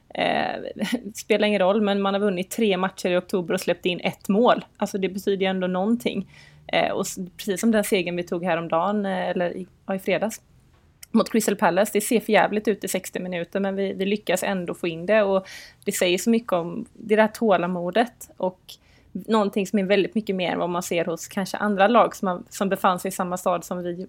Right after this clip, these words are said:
stadie som vi gjorde förra året. Eh, så att, eh, nej, men det är klart det är på riktigt och det känns ju alldeles <laughs> bortskämt bra. Eh, absolut, det är ju helt orimligt. Eh,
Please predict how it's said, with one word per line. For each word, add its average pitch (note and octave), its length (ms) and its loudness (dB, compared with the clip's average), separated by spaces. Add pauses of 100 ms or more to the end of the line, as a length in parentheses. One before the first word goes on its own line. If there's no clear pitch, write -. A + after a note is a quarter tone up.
stadie F#3 320 -2
som F#3+ 120 -10
vi F3+ 60 -8
gjorde F#3 160 -8
förra A#3 320 0
året. - 440 -2 (460)
Eh, F3+ 100 0 (420)
så - 160 -2
att, - 300 -4
eh, F3+ 60 2 (220)
nej, F3 320 2
men C#3+ 140 -4
det - 60 0
är - 20 -6
klart B3+ 200 6
det A#3 60 0
är - 20 2
på - 140 -2
riktigt A3+ 540 0
och G3 60 -4
det G#3 100 0
känns G#3 280 -2
ju - 180 -4 (720)
alldeles G#3 760 6 (220)
<laughs> G#3+ 220 -4
bortskämt A3+ 800 4
bra. F3+ 340 2
Eh, - 320 -6
absolut, F3+ 580 -6
det F#3+ 60 -4
är F3 100 -2
ju F3+ 100 -4
helt F#3+ 220 -6
orimligt. F3+ 580 -8
Eh, D#2+ 300 -6